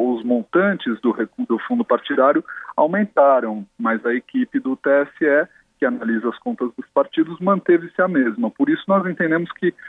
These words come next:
o primeiro passo pra dar celeridade e transparência a esse sistema, de presta-, a essa sistemática de prestação de contas, é a instituição justamente de um sistema eletrônico, de uma ferramenta eletrônica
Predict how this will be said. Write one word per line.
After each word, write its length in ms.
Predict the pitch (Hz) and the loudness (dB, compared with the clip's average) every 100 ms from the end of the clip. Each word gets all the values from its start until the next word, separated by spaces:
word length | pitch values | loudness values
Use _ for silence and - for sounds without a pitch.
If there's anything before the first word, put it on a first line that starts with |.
| - | -8
o 80 | - | -8
primeiro 360 | - 160 208 | -6 0 0
passo 640 | 214 - 135 139 135 - 110 _ _ _ | 0 2 4 2 0 -10 -12 _ _ _
pra 300 | 131 123 120 | 0 2 2
dar 260 | 120 117 113 - | 2 2 0 -2
celeridade 800 | 165 180 175 127 117 117 110 101 | 4 4 2 0 2 2 0 -4
e 40 | |
transparência 960 | _ - - - 131 120 160 185 _ 131 | _ -18 -14 -2 0 0 -2 -6 _ -2
a 60 | |
esse 180 | 120 117 - | -2 -4 -10
sistema, 500 | - - 151 185 202 _ - _ _ | -10 -2 0 0 -4 _ -20 _ _
de 280 | 226 226 170 | -10 -2 0
presta-, 300 | 180 143 - | 2 0 2
a 120 | 113 123 | 0 0
essa 180 | - 120 | -4 -6
sistemática 760 | 156 - 143 123 143 196 - 143 | -6 0 0 2 2 2 0 -4
de 80 | 123 | -2
prestação 520 | 113 - 117 - 120 | -4 -2 -4 -2 -4
de 80 | 117 | -4
contas, 420 | - 165 _ 185 | -4 -4 _ -2
é 40 | |
a 60 | 196 | 0
instituição 800 | 208 - 220 226 - 185 202 220 _ | 0 -4 -2 -4 0 2 2 -2 _
justamente 540 | 156 156 - 175 180 185 | -8 -4 -2 -2 -2 0
de 80 | |
um 120 | 190 208 | 0 -2
sistema 440 | - 214 - 214 | -2 -2 0 4
eletrônico, 560 | 233 208 180 151 113 107 | 2 2 2 2 0 -4
de 60 | |
uma 160 | 113 120 | -2 0
ferramenta 500 | - 139 147 160 - | 0 -2 -2 -2 2
eletrônica 540 | 196 - 160 113 - | 0 4 2 2 -4